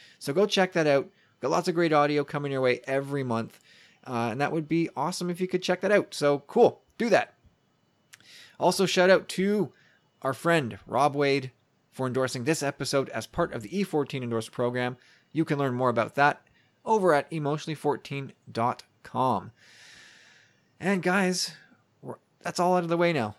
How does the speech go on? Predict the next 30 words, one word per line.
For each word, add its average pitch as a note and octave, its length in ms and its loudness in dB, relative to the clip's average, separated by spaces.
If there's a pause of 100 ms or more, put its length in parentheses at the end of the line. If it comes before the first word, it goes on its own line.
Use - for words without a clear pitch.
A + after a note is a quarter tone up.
Now C#3 200 0
we E3+ 80 0
just D3 140 -6
have D3+ 140 -6
to C3+ 60 -10
wait. B2 320 -2
We A2+ 80 -14
flip F3 260 -2
the D#3 100 2
egg D3 120 2
timer C3+ 260 -4
and A2 300 -10
wait C3+ 260 0
on A#2+ 160 -4
that A2+ 160 -6
Mando A#2+ 280 -2
trailer. A#2+ 320 -2
But A#2 180 0
until B2 360 -2
that D#3 180 2
happens, C#3 440 -4 (560)
Carlos, D#3+ 360 0
where D3+ 120 0
do E3+ 60 2
we E3 80 2
find C#3+ 220 -2
you C#3 80 -2
on C3 80 -6
social A#2 300 -6
media? A2 320 -10